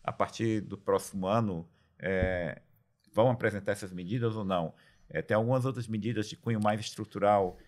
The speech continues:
de projetos importantes que estão ainda em tramitação no gover-, no Congresso, que sempre que é importante pra economia,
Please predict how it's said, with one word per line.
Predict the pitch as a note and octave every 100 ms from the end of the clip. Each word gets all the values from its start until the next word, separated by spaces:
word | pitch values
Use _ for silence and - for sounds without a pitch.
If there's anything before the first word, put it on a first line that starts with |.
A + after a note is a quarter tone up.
| - _
de | F#2 G2
projetos | - F#2+ G#2+ A2 -
importantes | G#2 G2 - A2 A2 - -
que | -
estão | F2 G2+ G2
ainda | G2 G#2 G2 F#2+
em |
tramitação | F#2+ G#2 G2+ G2+ - A2 G#2
no | G2+
gover-, | F#2+ E2+ G2 F#2+ -
no | G2 G2+
Congresso, | F#2+ G#2+ G2 G#2+ G2+ -
que | -
sempre | - A#2 -
que | G2
é |
importante | G2+ G2 - G#2 -
pra | G2+
economia, | G2 G2+ G2 F#2 A#2 A2+ E2+